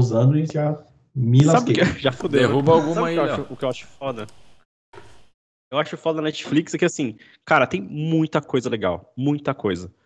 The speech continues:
Speaker 2: Não só, tipo, aquilo que a gente entra e aparece lá aquelas
Speaker 1: Mas não
Speaker 2: sugestões.
Speaker 1: aparece pra gente, né, cara?
Speaker 2: Só que, velho, você tem que ficar caçando, mano. Então, tipo, eu entro em alguns sites pra ficar vendo, tipo, algum,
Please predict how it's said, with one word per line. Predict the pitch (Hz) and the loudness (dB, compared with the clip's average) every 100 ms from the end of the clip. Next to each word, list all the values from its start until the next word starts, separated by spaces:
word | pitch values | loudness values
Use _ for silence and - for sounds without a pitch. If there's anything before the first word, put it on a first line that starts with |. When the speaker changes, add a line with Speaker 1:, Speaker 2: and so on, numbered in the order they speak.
| _ | _
Speaker 2:
Não | 120 151 | -4 0
só, | - 143 | 2 2
tipo, | - | 2
aquilo | 135 131 | 0 0
que | 120 | 0
a | 123 | -4
gente | 117 117 | -4 -4
entra | 107 117 127 | -2 0 -2
e | |
aparece | 120 120 107 - 110 | 2 2 2 0 0
lá | |
aquelas | 107 110 98 - - _ _ _ - | 0 0 -4 -6 -20 _ _ _ -2
Speaker 1:
Mas | 117 | 2
não | 123 | 4
Speaker 2:
sugestões. | 113 139 | 4 4
Speaker 1:
aparece | 127 120 - | 2 -2 -4
pra | 117 | -6
gente, | 110 - 98 | -6 -10 -12
né, | |
cara? | 95 87 80 | -10 -8 0
Speaker 2:
Só | 143 | 0
que, | - | 0
velho, | 147 160 143 127 110 107 | 0 4 4 2 0 -4
você | - | -8
tem | 147 | -4
que | |
ficar | 160 | -4
caçando, | - 156 - 156 143 120 | -4 -6 -2 -2 -2 -4
mano. | 98 98 | -6 -8
Então, | 135 | -10
tipo, | - 131 | -6 -2
eu | 135 | -2
entro | 135 | -2
em | 156 | -4
alguns | 160 - | -6 -4
sites | - 113 175 - - _ _ _ - | 2 2 2 -2 -18 _ _ _ -6
pra | 123 | -6
ficar | - 139 | 0 0
vendo, | 131 139 | 0 -4
tipo, | 135 - | -6 -6
algum, | 143 135 139 131 117 | -6 -4 -4 -6 -8